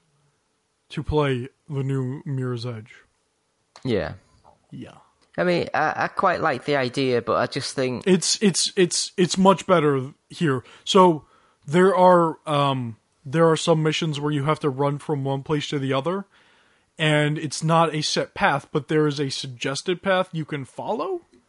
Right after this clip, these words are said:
Speaker 1: But if you know where you're going, there, there are faster ways,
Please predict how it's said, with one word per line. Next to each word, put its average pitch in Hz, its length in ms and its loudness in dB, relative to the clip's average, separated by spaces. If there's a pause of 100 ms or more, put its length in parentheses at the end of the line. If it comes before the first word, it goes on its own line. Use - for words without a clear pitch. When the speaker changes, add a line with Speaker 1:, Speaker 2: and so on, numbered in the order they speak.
(400)
Speaker 1:
But 214 380 8 (440)
if 160 200 -4
you 170 120 0
know 165 260 4
where 190 200 4
you're 160 200 0
going, 214 520 0 (920)
there, 175 420 0
there 180 360 4
are 170 240 6
faster 160 580 -2
ways, 131 680 2